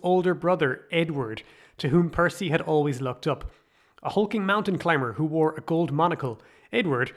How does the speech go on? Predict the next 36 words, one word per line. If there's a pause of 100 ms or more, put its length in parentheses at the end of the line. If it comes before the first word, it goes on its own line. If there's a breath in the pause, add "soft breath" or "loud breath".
(160 loud breath)
who
had
been
a
child
prodigy
and
published
an
epic
poem
at
the
age
of
thirteen, (320 loud breath)
helped
Blavatsky
research
and
write (360 loud breath)
her
eighteen
ninety-three
magnum
opus, (300 loud breath)
The
Secret
Doctrine. (520 loud breath)
In
eighteen
ninety,
he
traveled
to
Ceylon,